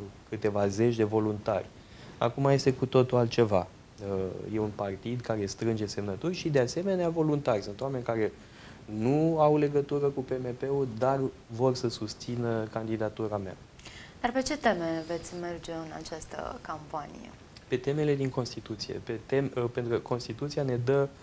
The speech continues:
Speaker 1: scheletul. Uh, mi se pare că e foarte ușor să câștigi, uh,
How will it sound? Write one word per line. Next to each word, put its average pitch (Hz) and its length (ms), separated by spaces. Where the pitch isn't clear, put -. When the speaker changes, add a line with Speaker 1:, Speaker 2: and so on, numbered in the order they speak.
Speaker 1:
scheletul. - 640
Uh, 127 120
mi 151 60
se 147 120
pare 175 180
că 190 80
e 185 40
foarte 175 380
ușor 123 540
să 113 640
câștigi, 117 640
uh, 113 60